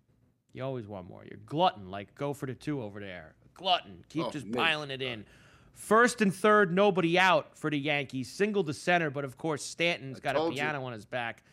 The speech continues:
Speaker 1: and they held him at third. So first and third, nobody out for the Yankees. Uh, the Patriots locker room is allegedly split on Mac Jones and Bailey Zappi.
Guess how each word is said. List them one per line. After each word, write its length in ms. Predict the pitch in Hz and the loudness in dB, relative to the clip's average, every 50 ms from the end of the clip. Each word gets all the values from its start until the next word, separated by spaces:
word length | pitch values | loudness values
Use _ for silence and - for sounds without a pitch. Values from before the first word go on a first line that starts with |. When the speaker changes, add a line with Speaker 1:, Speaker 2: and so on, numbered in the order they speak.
| _ _ _ _ _ - | _ _ _ _ _ -8
Speaker 1:
and 160 | 135 143 139 | -6 -4 -2
they 100 | 135 135 | -4 -2
held 280 | 127 160 170 170 147 | 2 2 0 0 0
him 80 | 156 143 | -4 -8
at 100 | 135 123 | -8 -10
third. 420 | - - 156 147 135 120 107 104 | -8 -4 -4 -2 -2 -4 -6 -8
So 140 | - 131 127 | -8 -10 -10
first 380 | - - - 190 208 208 - - | -8 -2 0 0 0 0 0 -2
and 160 | 180 147 - | -4 -2 2
third, 340 | - 170 165 165 160 139 143 | 2 4 4 4 4 2 0
nobody 400 | 160 170 165 156 151 151 147 147 | 0 0 0 0 -2 0 2 2
out 300 | 151 143 139 131 - - - _ _ _ _ _ _ _ _ _ | 2 2 2 0 -2 -6 -18 _ _ _ _ _ _ _ _ _
for 300 | _ - - 165 170 156 | _ 0 2 4 4 4
the 100 | 139 143 | 2 0
Yankees. 580 | 143 156 151 151 143 - 110 107 95 90 - - | 0 0 0 0 -2 -4 -6 -10 -10 -10 -10 -2
Uh, 160 | - 147 151 | 2 2 2
the 100 | 143 143 | 2 0
Patriots 580 | 123 - - 233 262 - - 240 214 180 - - | -6 0 2 4 4 4 2 2 2 2 2 4
locker 360 | 156 175 202 220 208 - 202 | 4 6 6 6 6 4 4
room 200 | 180 175 170 165 | 4 4 4 4
is 120 | 160 135 147 | 2 0 0
allegedly 480 | 151 160 180 180 151 165 147 147 135 | 2 4 2 2 2 -2 -4 -4 -6
split 600 | - - - - - 170 196 214 196 151 - - - _ _ _ _ _ _ _ _ _ - | -6 -8 -14 -14 -6 0 4 6 6 4 4 -2 -16 _ _ _ _ _ _ _ _ _ 0
on 220 | - 151 151 147 | 2 2 2 4
Mac 260 | 165 180 190 196 - - | 4 4 4 4 4 2
Jones 360 | - 175 175 180 180 151 143 | 2 4 4 4 2 0 -2
and 100 | 151 143 | -4 -2
Bailey 340 | 127 160 175 175 170 165 147 | 0 2 4 4 4 2 0
Zappi. 520 | 131 123 147 151 156 147 - - 98 - | -2 0 2 2 2 2 0 -2 -14 -14